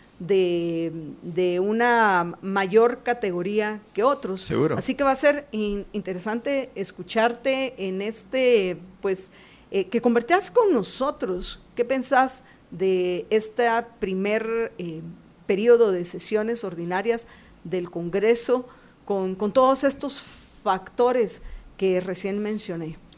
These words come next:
Speaker 2: Bueno, definitivamente, Marta Yolanda, y algo que sí, eh, yo quiero reconocer públicamente es que en efecto aquí, y yo participo en otros foros,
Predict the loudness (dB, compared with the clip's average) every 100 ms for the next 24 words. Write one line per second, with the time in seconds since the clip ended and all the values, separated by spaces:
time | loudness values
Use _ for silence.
0 | -20 -2 0 2 0 0 0 2 4 4
1 | 2 2 4 4 4 2 2 2 4 4
2 | 4 4 4 -2 -2 0 2 2 2 0
3 | 2 2 2 2 2 -2 0 -4 -2 0
4 | 0 0 0 0 2 2 2 -2 0 2
5 | 0 2 -2 -2 -4 -2 -2 0 4 4
6 | 4 -2 -2 -2 -2 -2 -4 0 4 4
7 | 0